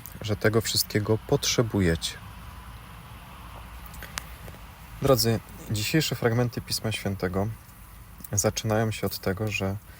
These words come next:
mamy mowę o, o rosie. I ten fragment z księgi Ozeasza, e, pokazuje obraz naszego wszechmogącego Boga jako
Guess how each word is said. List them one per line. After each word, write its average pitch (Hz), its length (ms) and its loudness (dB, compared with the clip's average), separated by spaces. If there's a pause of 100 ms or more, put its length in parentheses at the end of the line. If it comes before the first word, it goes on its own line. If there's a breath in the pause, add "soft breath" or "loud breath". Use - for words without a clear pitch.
(280 loud breath)
mamy 104 220 4
mowę 95 400 4
o, 95 240 2 (560)
o 104 120 4
rosie. 104 460 6 (1900 loud breath)
I - 40 -10
ten 117 160 0
fragment 143 360 8
z - 40 0
księgi 127 380 4
Ozeasza, 107 560 4
e, 107 60 2 (1800 loud breath)
pokazuje 110 600 2 (760)
obraz 123 440 4 (1080)
naszego 107 320 0
wszechmogącego 104 760 0
Boga 104 300 6
jako 101 360 4